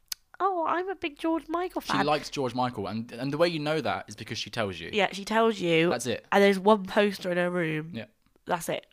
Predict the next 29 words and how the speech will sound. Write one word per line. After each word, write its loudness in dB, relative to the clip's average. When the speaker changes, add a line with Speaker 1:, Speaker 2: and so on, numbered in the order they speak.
Speaker 1:
Oh, 0
and -4
apparently -4
she -12
thinks -12
it's -10
appropriate -6
to -10
compare -2
herself -4
to -8
him. -14
Speaker 2:
Mm. -6
Speaker 1:
We're 4
both 0
misunderstood. -4
Are -8
you -8
joking? -4
Speaker 2:
Not -20
misunderstood, -16
Speaker 1:
That's -10
Speaker 2:
love. -10
Speaker 1:
absolutely -6
fuming. -8
Speaker 2:
Used -10
to -18
be -14
dead. -6